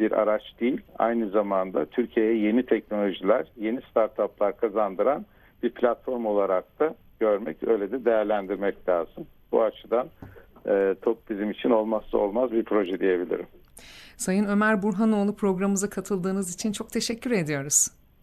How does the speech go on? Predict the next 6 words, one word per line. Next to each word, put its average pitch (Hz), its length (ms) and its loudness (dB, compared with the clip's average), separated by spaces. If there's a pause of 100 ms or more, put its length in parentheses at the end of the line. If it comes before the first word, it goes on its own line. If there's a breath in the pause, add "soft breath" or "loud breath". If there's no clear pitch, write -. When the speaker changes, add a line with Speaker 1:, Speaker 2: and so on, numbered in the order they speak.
(500)
Speaker 1:
Ben 117 180 2
teşekkür 123 460 -2
ederim. 110 460 0
İyi 113 140 2
yayınlar 107 540 2
diliyorum. 90 400 -2